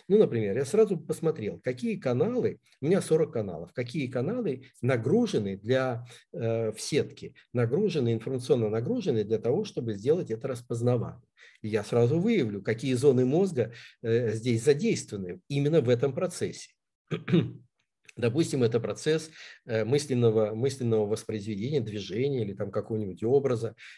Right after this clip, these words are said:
Я пойму, где тут эти структуры мозга начну. Это, это проникно-, это исследование фундаментальных механизмов мозга. Но теперь здесь подсоединяются эти сетки, которые пока-, э, показывают,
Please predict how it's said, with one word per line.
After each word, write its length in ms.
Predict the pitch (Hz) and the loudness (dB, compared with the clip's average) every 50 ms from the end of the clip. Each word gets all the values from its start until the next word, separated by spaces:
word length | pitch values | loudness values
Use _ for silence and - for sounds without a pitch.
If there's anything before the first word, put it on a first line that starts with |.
| _ - | _ -14
Я 440 | 101 101 98 101 104 120 139 151 180 202 190 135 120 - | -12 -8 -4 -2 0 0 0 0 0 -2 -4 -8 -6 0
пойму, 400 | - 131 123 113 107 110 143 185 180 | 2 2 2 2 2 0 -2 -2 -4
где 260 | 120 113 104 127 123 | -6 -4 -2 -2 -2
тут 200 | 120 170 165 - | -2 -4 -4 -4
эти 240 | 135 127 - 156 131 | -4 -4 -4 -6 -6
структуры 520 | 117 - - 113 110 - - 135 151 170 131 | -6 -8 -10 -10 -10 -6 -4 -2 -2 0 0
мозга 360 | 110 107 123 160 170 - 143 | 2 2 2 0 2 0 0
начну. 440 | 117 107 - - - 127 135 131 - - | 0 -2 -4 -4 -2 -2 -2 -2 -2 -4
Это, 300 | 135 123 131 131 123 - - _ - | -4 0 0 0 -2 -2 -12 _ -4
это 200 | - 131 123 131 | -2 2 2 2
проникно-, 600 | 120 120 131 131 131 131 123 - - 127 127 127 - | 2 2 2 2 2 0 -2 0 0 0 0 2 2
это 300 | 143 139 139 147 139 131 | 0 2 2 0 -2 -2
исследование 760 | 120 120 - - - 123 135 165 196 190 226 233 233 240 226 | -2 -4 -6 -4 -2 0 2 4 4 4 4 4 4 0 0
фундаментальных 800 | - - 160 127 113 113 117 113 101 - 123 127 151 196 202 190 - | 0 0 0 0 0 0 0 -2 -2 -2 -4 -2 -2 -2 -4 -4 -6
механизмов 520 | 143 120 117 143 131 139 143 143 202 190 196 | -8 -4 -4 -4 -4 -4 -2 -2 -2 -2 0
мозга. 360 | 233 214 156 104 - - - - - - - - - | 0 0 0 -2 -4 -8 -16 -18 -20 -20 -10 -2 0
Но 100 | 131 123 | 0 0
теперь 440 | 123 120 117 120 - 226 254 240 | 0 -2 -4 -2 0 0 0 0
здесь 260 | 185 113 131 185 185 - | 0 0 0 0 0 0
подсоединяются 760 | - 143 127 - - 143 143 160 170 160 135 117 120 - 110 | -2 -4 -2 0 -2 0 2 2 2 2 2 0 -2 -6 -8
эти 120 | 101 107 98 | -8 -8 -10
сетки, 400 | - - 254 285 277 - - 117 | -8 -6 -8 -8 -8 -8 -8 -4
которые 440 | 123 127 120 160 170 170 151 139 - - - _ - | -4 -4 -2 -2 -2 -2 -2 -4 -6 -14 -20 _ -2
пока-, 320 | - 131 123 123 202 233 226 208 - - - | -2 -2 0 2 4 4 4 2 0 -8 -6
э, 140 | 139 135 131 | -6 -6 -4
показывают, 720 | 123 120 135 127 - 208 220 214 202 208 185 170 170 - | -2 -2 -2 0 2 2 2 2 4 2 2 2 0 -4